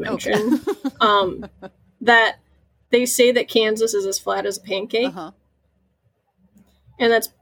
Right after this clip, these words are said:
Speaker 2: I guess, supposedly pretty accurate. So I was, like,
Speaker 1: Wow.
Speaker 2: looking more into that 'cause I was like, "Really, is this the flattest state?" And it's not. It's the, like, seventh flattest state.
Speaker 1: What?
Speaker 2: Florida is actually flatter than Kansas.
Speaker 1: No.
Speaker 2: Yeah.
Speaker 1: Re-, well, okay.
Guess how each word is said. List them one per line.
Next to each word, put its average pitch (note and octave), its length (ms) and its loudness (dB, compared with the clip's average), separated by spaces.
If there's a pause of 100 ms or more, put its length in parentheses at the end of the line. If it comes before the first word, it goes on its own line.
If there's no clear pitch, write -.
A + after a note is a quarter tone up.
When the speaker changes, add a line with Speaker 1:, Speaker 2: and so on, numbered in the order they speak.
(100)
Speaker 2:
I A3+ 120 2
guess, G#3+ 240 -2
supposedly G#3+ 560 -2
pretty G#3 280 -4
accurate. B3+ 680 0
So - 320 0
I A#3 160 4
was, E3 320 -4
like, A3 120 4
Speaker 1:
Wow. G#3+ 60 -8
Speaker 2:
looking C4 240 2
more G#3+ 160 0
into D#4 260 2
that G3+ 180 -2
'cause - 100 -14
I G#3 40 -2
was G#3 120 -4
like, G3+ 160 -10
"Really, B3+ 320 2
is G#3+ 140 -2
this A3 160 0
the A3+ 100 -6
flattest - 480 -4
state?" C4+ 380 0
And G#3+ 100 -2
it's F#3+ 180 -4
not. G3+ 300 -2
It's - 220 -8
the, G3 180 -4
like, - 180 -4
seventh A3 460 -4
flattest - 480 -6
state. - 240 -4
Speaker 1:
What? - 400 -20 (160)
Speaker 2:
Florida D4 460 4
is A3+ 240 4
actually A#3 400 4
flatter A3+ 560 4
than G#3 180 -2
Kansas. A3 560 -2
Speaker 1:
No. C#3 760 -10 (1120)
Speaker 2:
Yeah. G#3+ 240 0 (800)
Speaker 1:
Re-, G#3+ 420 -6
well, F#3+ 380 -10
okay. F3 320 -18